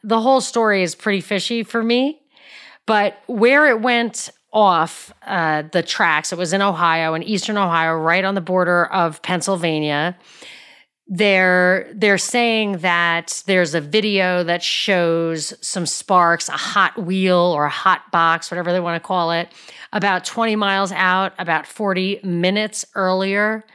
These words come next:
I saw that video. There's no timestamp, no date stamp. I don't know where the location is. I don't know if that was the train.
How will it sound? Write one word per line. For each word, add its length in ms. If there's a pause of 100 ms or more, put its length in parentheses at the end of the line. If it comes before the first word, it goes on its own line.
(720)
I 200
saw 280
that 200
video. 480
There's 240
no 140
timestamp, 720
no 140
date 320
stamp. 540
I 80
don't 100
know 100
where 140
the 80
location 640
is. 320
I 100
don't 80
know 100
if 120
that 180
was 160
the 100
train. 600